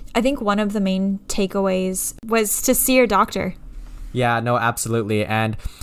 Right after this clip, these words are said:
Speaker 2: just reflecting on my own experience with acne, especially in my younger days, uh, which wasn't too long ago, <laughs> I do remember just feeling embarrassed to even, like,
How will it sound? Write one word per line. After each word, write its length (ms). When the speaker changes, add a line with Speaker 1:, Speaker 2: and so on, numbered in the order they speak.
Speaker 2:
just 240
reflecting 480
on 100
my 140
own 280
experience 680
with 260
acne, 380
especially 580
in 80
my 120
younger 360
days, 460
uh, 300
which 340
wasn't 320
too 140
long 240
ago, 440
<laughs> 540
I 100
do 220
remember 640
just 500
feeling 640
embarrassed 720
to 80
even, 380
like, 240